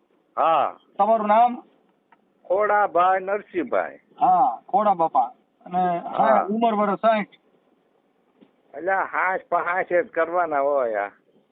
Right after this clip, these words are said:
Speaker 2: હા, બાઈઠ, બાઈઠ કરના, બોલો.
Speaker 1: હા, હા.
Speaker 2: કાંઈ વાંધો નહીં. હવે જો, આ, આ તમારું ગોઠવાઈ જાય.
Speaker 1: હા.
Speaker 2: અને લાંબુ હાલે ઠીક ને, એકાદ દાડો બાડો હોય તો મને પછી ટપાલ બપાલ લખજો.
Speaker 1: અરે ભગવાન, તમને જીવું તાલગી ન ભૂલું ભગવાન.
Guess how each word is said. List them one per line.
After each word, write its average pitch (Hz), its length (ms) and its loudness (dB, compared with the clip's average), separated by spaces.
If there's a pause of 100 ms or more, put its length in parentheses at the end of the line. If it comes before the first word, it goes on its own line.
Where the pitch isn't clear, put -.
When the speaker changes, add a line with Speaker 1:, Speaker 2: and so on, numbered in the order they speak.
(120)
Speaker 2:
હા, 139 280 2
બાઈઠ, 143 400 0 (100)
બાઈઠ 175 280 0
કરના, 151 240 -4
બોલો. 131 220 -6 (960)
Speaker 1:
હા, 110 260 -2
હા. 82 280 -10 (380)
Speaker 2:
કાંઈ 233 220 2
વાંધો 214 220 0
નહીં. 196 140 -2
હવે 208 180 0
જો, 240 320 0 (300)
આ, 190 80 2
આ 202 240 2
તમારું 233 360 0
ગોઠવાઈ 226 440 2
જાય. 175 240 -2 (880)
Speaker 1:
હા. 120 380 0 (120)
Speaker 2:
અને 214 140 0
લાંબુ 214 280 2
હાલે 233 240 4
ઠીક 240 260 -2
ને, 240 140 2
એકાદ 233 340 0
દાડો 233 280 4
બાડો 240 200 2
હોય 240 180 2
તો 254 120 2
મને 226 220 -2
પછી 226 240 0
ટપાલ 214 320 0
બપાલ 220 320 2
લખજો. 165 420 -2 (680)
Speaker 1:
અરે 185 340 0
ભગવાન, 190 480 -2
તમને 214 420 -2
જીવું 214 420 0
તાલગી 233 440 0
ન 233 180 2
ભૂલું 185 380 -2
ભગવાન. 127 460 0